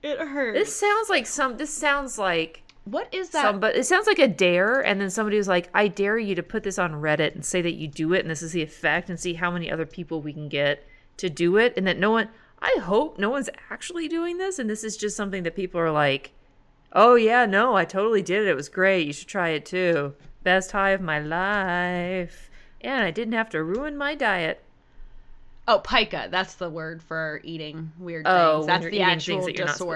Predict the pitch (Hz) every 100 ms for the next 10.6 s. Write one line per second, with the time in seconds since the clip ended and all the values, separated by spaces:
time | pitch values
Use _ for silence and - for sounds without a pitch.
0 | 151 - 147 135 135 151 - - - -
1 | - - - - _ 247 233 262 180 175
2 | 165 151 156 185 208 202 185 190 165 185
3 | 180 185 180 180 190 165 180 170 165 156
4 | 165 170 160 - 165 165 - 165 160 165
5 | 165 160 151 - - 170 135 123 170 151
6 | - 170 185 170 165 160 320 247 190 175
7 | 151 160 175 165 160 - 185 175 170 -
8 | 180 170 160 160 156 160 _ _ _ _
9 | _ _ _ 180 180 170 175 170 165 156
10 | 147 151 156 151 143